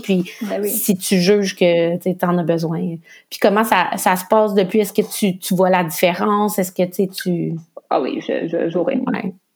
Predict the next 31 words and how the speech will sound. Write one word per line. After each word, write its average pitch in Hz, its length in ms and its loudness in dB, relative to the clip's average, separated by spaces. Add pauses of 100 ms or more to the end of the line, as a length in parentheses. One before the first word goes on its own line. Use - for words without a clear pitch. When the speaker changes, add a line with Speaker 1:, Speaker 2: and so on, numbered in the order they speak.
(100)
Speaker 1:
<laughs> 226 380 2
Speaker 2:
Ah, 208 140 4
Speaker 1:
Ouais. 190 160 0
Speaker 2:
je, 170 400 2
je, - 60 -2
je, 180 60 0
jour 196 140 2
et 175 100 0
nuit. 220 300 2
Puis, 185 380 0 (420)
euh, 170 240 2 (240)
je - 60 -4
suis - 80 -8
contente 233 340 0
aussi 233 200 0
de, 202 180 2 (320)
le, 190 200 2
le 202 120 2
dosage, 233 760 2 (520)
ça, 185 200 2
ça 190 100 0
a 185 40 -2
pas 220 140 0
été, 220 200 -2 (200)
ça 220 100 -2
a - 40 2
pas 220 120 0
été 196 180 0
simple. 240 420 -2 (140)
Speaker 1:
Mm-hmm. 196 400 0
Speaker 2:
Euh, 175 840 -2